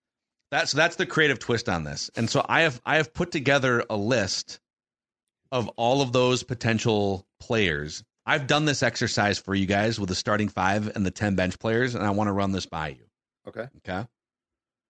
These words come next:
Speaker 1: So let's start with the starting five.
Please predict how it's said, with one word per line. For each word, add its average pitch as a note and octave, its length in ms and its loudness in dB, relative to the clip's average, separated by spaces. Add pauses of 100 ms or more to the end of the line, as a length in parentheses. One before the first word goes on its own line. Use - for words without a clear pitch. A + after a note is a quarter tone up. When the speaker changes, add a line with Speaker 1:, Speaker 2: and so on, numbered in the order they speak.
(280)
Speaker 1:
So B2 460 2 (1500)
let's C3 160 -4
start D#3+ 340 0
with C3 500 2
the A#2+ 80 -2
starting G#2+ 300 0
five. - 220 -8